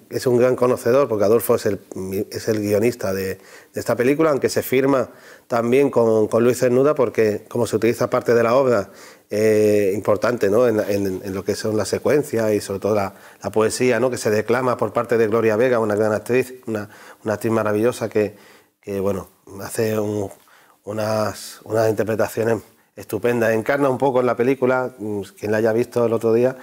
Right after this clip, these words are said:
lo sa-, lo sabe, que, que encarna como la poesía en sí misma, ¿no? Eh, Luis Cernuda y Adolfo, pues, serían como los guionistas, ¿vale? Uno desde su obra y el otro desde su propia elaboración del guión.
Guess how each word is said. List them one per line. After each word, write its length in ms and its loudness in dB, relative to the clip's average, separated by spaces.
lo 100 0
sa-, 260 0
lo 120 -2
sabe, 320 0
que, 260 0
que 160 -6
encarna 520 0
como 220 -2
la 140 0
poesía 400 2
en 80 0
sí 140 -2
misma, 360 0
¿no? 260 -2
Eh, 720 2
Luis 240 2
Cernuda 460 4
y 140 4
Adolfo, 480 2
pues, 160 -4
serían 260 0
como 240 -2
los 140 -2
guionistas, 520 -6
¿vale? 240 -12
Uno 260 -4
desde 560 -2
su 160 -4
obra 340 2
y 60 0
el 80 -2
otro 220 0
desde 280 2
su 380 -4
propia 280 -4
elaboración 420 0
del 80 0
guión. 200 0